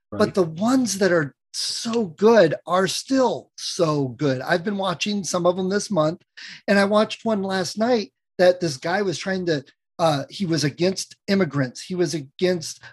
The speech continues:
Speaker 2: uh, minorities. And he was wearing almost a Hitler Youth outfit, and he's, you know, wa-, getting the people riled up. And the
Speaker 1: Right.
Speaker 2: ghost of Hitler was telling him what to say and what to do. And,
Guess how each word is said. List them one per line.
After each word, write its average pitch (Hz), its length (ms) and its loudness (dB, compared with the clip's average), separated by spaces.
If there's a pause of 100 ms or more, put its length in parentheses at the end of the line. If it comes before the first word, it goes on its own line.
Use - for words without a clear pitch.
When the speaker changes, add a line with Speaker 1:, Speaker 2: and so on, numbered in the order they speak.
Speaker 2:
uh, 165 120 4
minorities. 156 880 4 (280)
And 170 320 4 (180)
he 220 140 -4
was 196 180 -4
wearing 190 320 0
almost 190 340 -4
a 170 60 0
Hitler 180 300 0
Youth 175 340 -6
outfit, 170 360 -2
and 175 80 -8
he's, 143 200 -8 (120)
you 165 100 -4
know, 127 160 -6 (440)
wa-, 165 360 -2
getting 202 320 0
the 180 60 0
people 185 280 -2
riled 170 280 6
up. 196 160 4 (180)
And 170 200 2
the 147 100 -2
Speaker 1:
Right. 101 80 -6
Speaker 2:
ghost 180 360 4
of 143 120 -6
Hitler 160 440 -4
was 139 340 -6 (300)
telling 190 280 0
him 139 120 2
what 151 180 -2
to 147 60 -6
say 170 320 4
and 147 80 2
what 147 140 -2
to 139 80 -8
do. 170 160 4
And, 143 240 -2